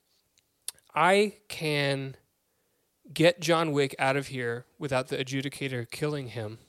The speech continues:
uh, or, like, sending more people to kill him, and at the same time get the heat off my back. All I have to do is pretend to shoot him."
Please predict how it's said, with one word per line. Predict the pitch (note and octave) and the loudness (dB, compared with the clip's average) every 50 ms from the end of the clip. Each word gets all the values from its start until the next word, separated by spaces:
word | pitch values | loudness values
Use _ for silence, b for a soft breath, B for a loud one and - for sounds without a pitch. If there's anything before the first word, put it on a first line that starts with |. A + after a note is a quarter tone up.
| _ - b b b b b b b b b b b b b b b b b - | _ -20 b b b b b b b b b b b b b b b b b -4
uh, | - C3 A#2+ B2 | 0 0 0 2
or, | - D3 C#3+ C#3 C3+ C3 | 2 2 2 4 4 4
like, | C3 C3 B2+ - | 2 2 2 2
sending | - - D3 C3 C3+ C3 | 2 4 4 4 2 2
more | B2+ C3 C3+ | 2 0 0
people | C3 - D#3 C3 B2+ | 0 0 -2 -2 -2
to | A#2+ A2 | -4 -4
kill | - C3+ A#2+ A2+ | -4 -4 -4 -2
him, | A#2 A#2 A#2 A#2 - _ | -2 -4 -4 -6 -6 _
and | D#3+ E3+ F#3+ G3 F#3+ F3 | 2 4 4 4 2 2
at | - D#3 D3+ D3 | 0 -2 -2 -2
the | - C3+ | -2 -4
same | - - - D#3+ D3+ D3+ | -2 -2 0 0 -2 -2
time | - - F3 E3 D#3 C#3+ C3+ C3 C3 | -4 -4 -4 -2 -2 -2 -2 -2 -4
get | - C#3+ C3+ - | -6 -8 -6 -6
the | C3 | -8
heat | A#2 - - E3 - - | -8 -4 -4 -4 -4 -2
off | C3+ C3 B2+ - | -6 -6 -6 -8
my | B2 A#2 A#2 A#2 | -10 -10 -10 -8
back. | - - C3 C3 B2 A2+ - - _ b b b b b b b b | -6 -6 -6 -6 -6 -10 -16 -20 _ b b b b b b b b
All | E3+ D3+ D3+ | 0 0 2
I | D3+ | 2
have | D3 D3+ D3 - | 0 -2 -4 -4
to | - C#3 | -6 -8
do | C3 C#3 C3+ C3+ C3 | -4 -2 -2 0 0
is | C3 B2+ | -2 -2
pretend | - - B2+ - C#3 B2+ B2+ | -4 -8 -8 -8 -8 -8 -8
to | B2 | -8
shoot | - - - D#3+ C#3+ C3+ | -10 -6 -4 -4 -6 -4
him." | C#3 B2 A#2+ A#2 B2+ | -8 -8 -8 -10 -12